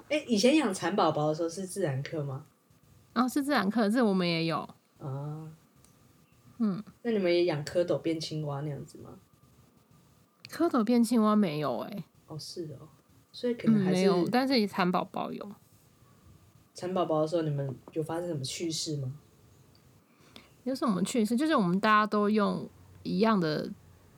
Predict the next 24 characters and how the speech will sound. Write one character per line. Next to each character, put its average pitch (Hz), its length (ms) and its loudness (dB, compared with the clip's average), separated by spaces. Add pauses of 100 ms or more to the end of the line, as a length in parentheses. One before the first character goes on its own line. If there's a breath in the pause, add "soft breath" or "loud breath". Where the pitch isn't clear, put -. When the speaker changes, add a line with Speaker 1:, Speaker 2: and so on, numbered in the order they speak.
(440)
Speaker 2:
盒 175 300 2
子， 160 340 -4 (100)
就 226 140 0
是 220 220 2 (320)
早 175 160 0
餐 220 260 2
店 220 220 2
装 196 180 2
汉 190 240 2
堡 - 240 0
那 170 80 0
种 160 140 2
保 156 180 2
丽 185 140 2
龙 147 200 0
盒， - 300 -4 (160)
然 180 100 -6
后 160 80 0
上 196 100 4
面 185 200 2
戳 170 240 0
洞。 - 260 -2 (360)
Speaker 1:
嗯。 151 220 -6
嗯。 156 80 -14